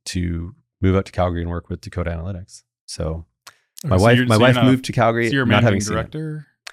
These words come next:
Speaker 2: correct?
Speaker 1: Uh, technically, my title is managing partner.
Speaker 2: Managing
Speaker 1: Yeah.
Speaker 2: partner,
Speaker 1: So
Speaker 2: okay.
Speaker 1: there's myself and, and two other gentlemen
Speaker 2: Okay,
Speaker 1: in
Speaker 2: so you
Speaker 1: that.
Speaker 2: were not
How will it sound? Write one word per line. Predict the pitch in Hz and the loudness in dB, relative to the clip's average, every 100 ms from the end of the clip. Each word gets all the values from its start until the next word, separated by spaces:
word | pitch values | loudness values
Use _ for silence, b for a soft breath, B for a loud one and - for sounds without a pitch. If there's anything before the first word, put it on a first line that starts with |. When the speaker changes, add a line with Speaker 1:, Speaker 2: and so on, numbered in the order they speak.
| _ | _
Speaker 2:
correct? | 156 - - | -12 -10 0
Speaker 1:
Uh, | 104 101 101 - | 4 6 4 2
technically, | - 123 131 | 0 2 4
my | 104 | 4
title | 127 113 | 4 2
is | |
managing | 104 98 87 | 2 0 0
partner. | 82 78 - - | -4 -8 -10 -12
Speaker 2:
Managing | 120 104 | -6 -4
Speaker 1:
Yeah. | - | -6
Speaker 2:
partner, | 90 101 | -8 -8
Speaker 1:
So | 104 | 0
Speaker 2:
okay. | 95 | 2
Speaker 1:
there's | 90 | 2
myself | 104 92 101 98 | 2 2 2 2
and, | 92 - | -2 -4
and | 85 | -6
two | - 104 | 0 2
other | 85 | 2
gentlemen | 80 80 76 76 | -2 -6 -8 -6
Speaker 2:
Okay, | |
Speaker 1:
in | 107 | -4
Speaker 2:
so | 113 | -4
you | |
Speaker 1:
that. | 107 | -6
Speaker 2:
were | |
not | 98 95 - | -6 -8 -10